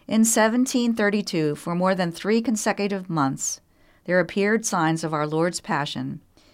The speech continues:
in the consecrated hosts. This marvelous event took place during exposition of the Most Holy Sacrament in the Monastery of the Most Holy Redeemer of Scala,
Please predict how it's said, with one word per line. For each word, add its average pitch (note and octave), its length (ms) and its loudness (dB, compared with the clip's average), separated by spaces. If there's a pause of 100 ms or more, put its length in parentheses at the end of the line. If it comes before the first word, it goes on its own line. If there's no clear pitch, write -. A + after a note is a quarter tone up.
(100)
in E3+ 100 -4
the E3 80 0
consecrated D#3+ 640 -2
hosts. - 600 -4 (1120)
This A#3 300 0
marvelous F3+ 560 0
event E3+ 500 0
took F#3+ 200 -4
place C#3+ 440 -2 (260)
during - 300 -2
exposition F3+ 680 -4
of D3+ 160 -4
the D3 100 -4
Most D#3 340 -4
Holy F3+ 220 -2
Sacrament C#3 600 -4 (600)
in G3+ 80 0
the G#3+ 60 4
Monastery G#3+ 720 2
of D#3 120 -4
the D#3+ 80 -2
Most D#3+ 280 -2
Holy F#3 180 0
Redeemer F3 480 -2
of D#3 200 -6
Scala, C3 500 -4